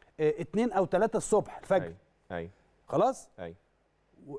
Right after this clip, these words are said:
Speaker 1: فوجدوا إن فارق الساعات هيكون أربع أو خمس ساعات،
Speaker 2: مم.
Speaker 1: فقالوا: "لا، خلاص، طالما كده يرجعوا مستريحين مع فرقتهم ويمشوا من هناك."
Speaker 2: أيوة.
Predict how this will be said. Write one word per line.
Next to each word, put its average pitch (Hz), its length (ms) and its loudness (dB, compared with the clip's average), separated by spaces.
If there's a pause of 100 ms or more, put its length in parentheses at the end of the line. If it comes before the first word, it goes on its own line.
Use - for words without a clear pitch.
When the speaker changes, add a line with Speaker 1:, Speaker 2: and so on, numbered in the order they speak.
Speaker 1:
فوجدوا 269 520 2
إن 233 280 0
فارق 247 400 4
الساعات 196 580 2
هيكون 247 500 -2
أربع 202 500 0
أو 175 60 4
خمس 226 360 -2
ساعات، 208 400 0 (360)
Speaker 2:
مم. 113 60 -14
Speaker 1:
فقالوا: 233 300 4
"لا، 247 160 4
خلاص، 226 360 2
طالما 220 280 2
كده 254 300 2 (200)
يرجعوا 214 360 4
مستريحين 175 580 0
مع 156 140 2
فرقتهم 247 540 2 (260)
ويمشوا 247 380 4
من 190 120 4
هناك." 165 460 0 (260)
Speaker 2:
أيوة. 85 220 -2